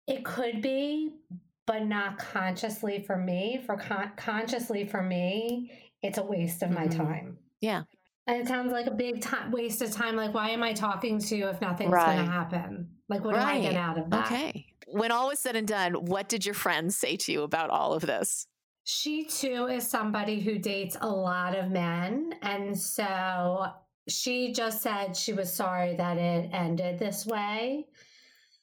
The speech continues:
Speaker 1: But that was it. On to the next.
Speaker 2: It sounds like, uh, it was an experience that, you know, confirmed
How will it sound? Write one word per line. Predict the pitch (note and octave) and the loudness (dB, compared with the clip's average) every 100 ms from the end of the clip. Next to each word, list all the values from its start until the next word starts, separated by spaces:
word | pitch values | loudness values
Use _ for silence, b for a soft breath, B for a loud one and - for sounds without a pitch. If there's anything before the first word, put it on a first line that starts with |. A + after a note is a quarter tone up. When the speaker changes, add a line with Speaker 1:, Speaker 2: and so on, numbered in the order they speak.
| _ | _
Speaker 1:
But | - G#3 | -2 0
that | G3+ F#3 | 0 0
was | F3+ E3+ | 0 0
it. | D#3+ F#3+ - - | -2 -4 -6 -4
On | F#3 F3+ | -2 0
to | F3 | 0
the | F#3 F3 | 2 2
next. | D#3+ E3+ | 2 0
Speaker 2:
It | G3 | 0
sounds | - G3+ F#3 F#3+ G3 G3 | 0 2 4 4 2 0
like, | F#3+ F3+ E3+ E3 E3 D#3+ - - - | 4 6 8 6 4 0 -6 -8 -2
uh, | E3 D3 A#2 G2 - | 0 2 2 -2 -2
it | - D#3+ | -2 2
was | E3 D#3+ D#3 - - | 2 2 0 -2 -2
an | E3 | 0
experience | D#3+ - E3+ E3 E3 E3 - - | 0 0 2 4 2 2 0 0
that, | D#3+ D#3 D3+ - _ B B B B _ - | 2 2 0 -2 _ B B B B _ -8
you | |
know, | D#3+ F3+ - | -4 -4 -4
confirmed | - F#3 A#3 G#3+ A3 A#3 | -4 0 0 2 2 2